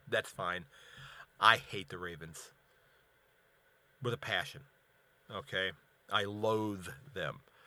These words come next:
And then the Cavaliers with LeBron James and Kyrie Irving winning the, the championship in the N B A back in twenty sixteen. But, you know, if you go back and you, you know, a couple of episodes, I did my episode on my most memorable game.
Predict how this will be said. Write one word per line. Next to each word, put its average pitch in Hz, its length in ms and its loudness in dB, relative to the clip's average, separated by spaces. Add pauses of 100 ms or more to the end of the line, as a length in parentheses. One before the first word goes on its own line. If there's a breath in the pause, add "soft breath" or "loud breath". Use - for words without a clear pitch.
(260 loud breath)
And 139 140 6
then 147 80 12
the 139 80 8
Cavaliers 123 640 6
with 120 80 -6
LeBron 110 400 4
James 104 360 -2
and 101 120 -14
Kyrie 101 400 -2
Irving 101 300 -2
winning 101 200 -2
the, 101 100 -6 (140)
the 120 100 -8
championship 104 600 -4
in 98 40 -12
the 95 120 -4
N 95 80 -6
B 98 140 -6
A 98 80 -2
back 92 200 -4
in - 80 -12
twenty 98 280 -4
sixteen. 92 560 -8 (1040 soft breath)
But, 113 200 4 (1500)
you 131 120 4
know, 101 100 2 (1300)
if 139 180 0
you 135 60 4
go 147 120 8
back 139 280 10
and 117 120 -2
you, 117 220 0
you 113 100 -2
know, 104 280 0
a - 40 -12
couple 131 280 2
of - 80 -2
episodes, 117 500 0
I 110 120 4
did 107 200 -6
my 107 180 2
episode 107 400 -4
on 101 120 -2
my 110 160 6
most 110 280 2
memorable 104 440 -2
game. 95 360 -2